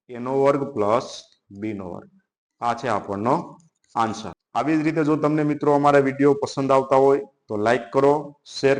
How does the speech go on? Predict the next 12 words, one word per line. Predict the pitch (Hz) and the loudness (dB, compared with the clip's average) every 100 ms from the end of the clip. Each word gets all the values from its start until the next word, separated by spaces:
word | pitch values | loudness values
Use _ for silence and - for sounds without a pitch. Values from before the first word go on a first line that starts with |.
| 139 | 2
કરો, | 135 127 | 2 2
જરૂર | 113 139 139 | 2 0 0
સબસ્ક્રાઇબ | 131 - 143 143 143 | -4 -4 0 2 2
કરો. | 143 151 151 - _ _ _ _ 127 | 0 0 -4 -16 _ _ _ _ -12
આની | 147 170 | -8 -4
અંદર | 175 175 | -2 0
કોઈ | 170 143 | -2 2
પ્રશ્ન | 135 135 175 180 | 2 2 0 4
હોય | 165 139 | 4 4
તમને | 131 127 120 | 2 0 -4
તો | 120 127 | -2 0
કોમેન્ટ | 127 151 | 2 2